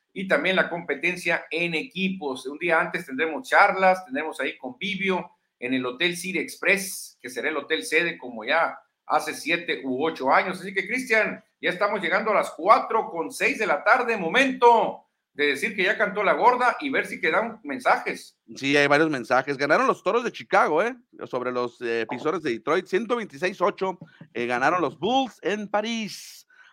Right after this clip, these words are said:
Speaker 2: A ver, vamos a ver los mensajes ya para despedirnos, Manuel, porque son bastantes, ¿eh?
Speaker 1: A ver, suelta.
Speaker 2: Dice Noel, eh,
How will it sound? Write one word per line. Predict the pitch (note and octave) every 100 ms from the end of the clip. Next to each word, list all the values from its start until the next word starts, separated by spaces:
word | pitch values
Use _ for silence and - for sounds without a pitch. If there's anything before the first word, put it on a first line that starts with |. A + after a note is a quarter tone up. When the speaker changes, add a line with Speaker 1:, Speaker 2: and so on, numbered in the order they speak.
| -
Speaker 2:
A | C#3
ver, | D3+ C#3
vamos | B2 F#3+ G3+
a |
ver | F3+
los | G3+
mensajes | E3+ D#3+ F3
ya | F3+ F3+
para | F3+
despedirnos, | E3+ - D#3 D3+
Manuel, | C#3 A#2+
porque | A#2+ A#2+ A#2
son | D3+
bastantes, | F#3 F#3 A#2+ G#2+ G#2+
¿eh? | E3+ G3 _
Speaker 1:
A | A2+
ver, | B2+ C#3
suelta. | C3 F3 F3 -
Speaker 2:
Dice | D#3+ - G#3+ G#3 E3+
Noel, | F3 E3 G#3 A#3+ G#3+
eh, | -